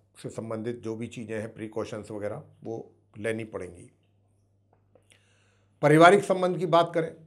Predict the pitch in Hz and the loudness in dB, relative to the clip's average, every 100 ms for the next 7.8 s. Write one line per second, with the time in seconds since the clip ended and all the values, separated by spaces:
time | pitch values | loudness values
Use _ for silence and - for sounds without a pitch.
0 | _ _ _ _ 117 120 143 123 104 82 | _ _ _ _ -6 0 2 2 -2 -10
1 | - _ _ _ _ _ _ _ _ _ | -18 _ _ _ _ _ _ _ _ _
2 | _ _ - 131 143 135 135 127 - 143 | _ _ -4 -2 0 0 0 -2 -4 -4
3 | 127 131 143 139 143 139 147 139 135 143 | 2 2 2 0 0 -2 -2 -4 -2 -4
4 | 143 143 - _ _ 135 127 135 139 - | -4 -8 -10 _ _ -4 -4 -4 -6 -8
5 | - _ _ _ _ 127 - 147 123 143 | -20 _ _ _ _ -6 -2 -2 -2 -4
6 | 139 139 139 143 143 143 143 143 - _ | -4 -4 -4 -2 -2 -4 -6 -10 -20 _
7 | - 123 - 139 127 - - | -8 -8 -4 0 0 -2 -10